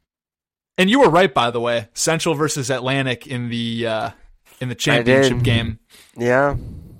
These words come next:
Speaker 2: Yeah.
Speaker 1: Um,
Speaker 2: And I
Speaker 1: I
Speaker 2: said
Speaker 1: don't
Speaker 2: the
Speaker 1: know
Speaker 2: Atlantic would win too.
Speaker 1: Yeah. I don't know why, to be,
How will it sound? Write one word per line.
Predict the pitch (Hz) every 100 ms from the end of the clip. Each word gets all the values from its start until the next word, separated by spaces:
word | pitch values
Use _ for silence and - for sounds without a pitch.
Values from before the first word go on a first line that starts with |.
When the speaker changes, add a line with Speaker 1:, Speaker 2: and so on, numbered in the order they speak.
| _
Speaker 2:
Yeah. | - 135 143
Speaker 1:
Um, | 131 117 -
Speaker 2:
And | 120
I | 135
Speaker 1:
I |
Speaker 2:
said | 170
Speaker 1:
don't | 240
Speaker 2:
the | 147
Speaker 1:
know |
Speaker 2:
Atlantic | 127 131 139 143
would | 135
win | 127 135 131
too. | 135 147
Speaker 1:
Yeah. | 120 117 113 110 _ _ _ _ _ _ _ _ _ _
I | -
don't | 180 226
know | 226
why, | 139 139 139 147 151 147 - - - -
to | 131
be, | 139